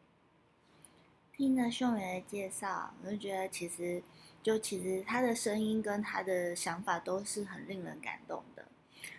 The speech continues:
然后我觉得先来聊聊我为什么会接触到，从护理接触到彩妆这件事情好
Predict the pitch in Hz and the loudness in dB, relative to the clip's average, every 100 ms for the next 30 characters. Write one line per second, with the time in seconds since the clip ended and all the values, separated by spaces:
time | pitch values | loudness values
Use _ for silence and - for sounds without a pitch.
0 | - 233 226 247 254 247 240 226 - 214 | -4 0 2 6 6 8 6 4 2 0
1 | - 247 247 254 254 - - 285 285 233 | 4 6 8 6 4 -4 2 6 6 6
2 | 202 208 202 190 175 208 220 202 180 185 | 6 6 6 4 4 2 0 -2 -4 -2
3 | 214 196 196 - 202 196 196 - 220 208 | 0 2 0 0 0 0 -2 0 0 2
4 | 214 202 185 175 170 - - - 202 214 | 4 6 6 4 0 -10 -12 -2 -2 2
5 | 294 240 180 165 202 196 - 233 220 202 | 4 6 4 2 0 0 0 0 2 2
6 | 190 - - 185 185 185 185 190 190 - | 2 -2 -4 -4 -2 -2 -2 -4 -4 -6
7 | 190 - 165 180 - | -6 -6 -10 -10 -12